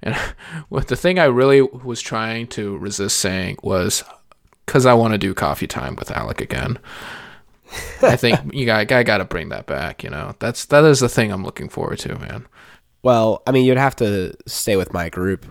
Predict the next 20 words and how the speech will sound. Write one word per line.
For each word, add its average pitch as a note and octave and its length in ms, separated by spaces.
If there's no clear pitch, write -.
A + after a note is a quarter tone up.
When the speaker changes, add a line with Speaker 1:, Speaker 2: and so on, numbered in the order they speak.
Speaker 2:
Was G#2 120
that, G2+ 140
like, G#2+ 140
the G2 80
mo-, G2+ 140
group G#2+ 180
of G2+ 140
most F#2+ 180
interest G2+ 340
to C3+ 60
you? C#3+ 300
Speaker 1:
It's - 120
a - 40
good D#3 300
question. - 920
Um, G#2 540
Speaker 2:
Doesn't A2+ 240
have A2+ 200
to - 80
be. F2+ 260